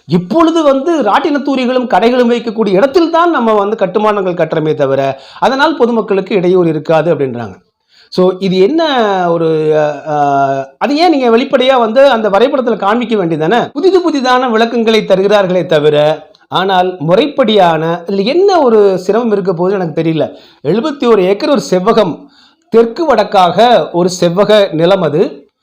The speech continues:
அதில் தென்பகுதியிலே வந்து தர்மசாலையும் ஞானசபையும் இருக்கு, மீதமுள்ள இடங்கள் காலியாக இருக்கு. இதில் வரைபடத்தை வரைந்து இத்தனை சதுர அடியில் இந்த கட்டுமானங்கள் வருகின்றன என்று சொல்வதற்கு என்ன சிரமம்?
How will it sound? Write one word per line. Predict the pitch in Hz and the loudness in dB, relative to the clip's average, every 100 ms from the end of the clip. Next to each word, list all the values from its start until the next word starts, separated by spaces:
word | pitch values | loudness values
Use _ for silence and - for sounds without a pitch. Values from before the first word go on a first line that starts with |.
| _ - | _ -4
அதில் | 180 202 | -2 0
தென்பகுதியிலே | - 226 330 254 262 220 202 | 2 0 0 0 0 2 2
வந்து | 185 180 214 247 170 143 | 2 0 0 0 0 0
தர்மசாலையும் | 165 220 277 220 185 175 233 | 0 2 2 2 2 2 -2
ஞானசபையும் | 160 156 202 196 165 147 | -2 0 0 -2 -2 -2
இருக்கு, | 135 120 170 240 - - _ | -4 -4 -4 -4 -8 -20 _
மீதமுள்ள | 165 285 302 254 226 | -8 -4 -2 0 2
இடங்கள் | 196 190 208 202 | 2 2 0 -2
காலியாக | - 151 214 214 180 | 0 2 2 2 2
இருக்கு. | 165 139 165 233 - - _ | 0 0 0 0 -4 -18 _
இதில் | 151 196 | -4 0
வரைபடத்தை | 170 208 320 311 294 262 | 2 2 2 -2 -4 -4
வரைந்து | 196 175 202 180 165 214 - | 2 2 2 -2 0 0 -2
இத்தனை | 190 - 240 220 | -10 -4 0 0
சதுர | 202 202 311 277 | 2 0 0 0
அடியில் | 196 202 247 - | 0 -2 -4 -4
இந்த | 185 180 180 | -4 -2 -2
கட்டுமானங்கள் | 170 208 240 233 220 202 | -2 -2 0 0 0 -2
வருகின்றன | 175 202 214 214 214 | -2 -2 -2 -2 -2
என்று | 208 | -2
சொல்வதற்கு | 190 185 185 180 180 | -4 -2 -2 -4 -4
என்ன | 196 | -4
சிரமம்? | 208 180 180 175 | -4 -4 -2 -4